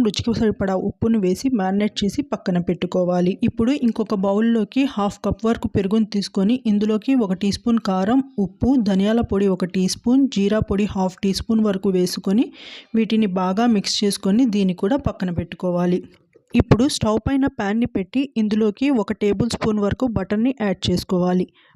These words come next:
బటర్ మెల్ట్ అయ్యాక, ఇందులోకి ముందుగా మ్యారినేట్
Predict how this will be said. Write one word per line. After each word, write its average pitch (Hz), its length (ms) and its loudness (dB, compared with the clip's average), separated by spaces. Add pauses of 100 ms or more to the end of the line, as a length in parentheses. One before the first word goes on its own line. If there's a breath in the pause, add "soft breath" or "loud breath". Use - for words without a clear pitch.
(140)
బటర్ 202 320 0
మెల్ట్ 208 280 0
అయ్యాక, 196 400 0 (300)
ఇందులోకి 202 560 0
ముందుగా 202 340 0 (120)
మ్యారినేట్ 208 400 0